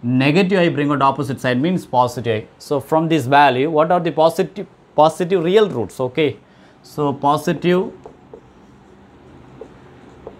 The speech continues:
real roots is equal to, what are the value? Positive real roots one and two is equal to totally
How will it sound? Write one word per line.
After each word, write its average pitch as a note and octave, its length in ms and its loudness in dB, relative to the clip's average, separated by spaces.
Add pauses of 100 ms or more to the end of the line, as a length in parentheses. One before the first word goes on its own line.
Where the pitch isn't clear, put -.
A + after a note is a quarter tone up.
(360)
real D3 300 2
roots D3+ 260 -2
is C#3 140 -4
equal C#3+ 320 0
to, F3+ 280 -2
what D3 260 -6
are D3+ 100 2
the D3 100 -2
value? C#3 300 0
Positive C3+ 400 -2
real B2+ 200 -4
roots B2 240 -4
one C3+ 360 0
and C3 260 0
two B2 120 -6
is A2+ 180 -6
equal C3 280 -4
to D3 120 -4
totally C#3+ 520 -2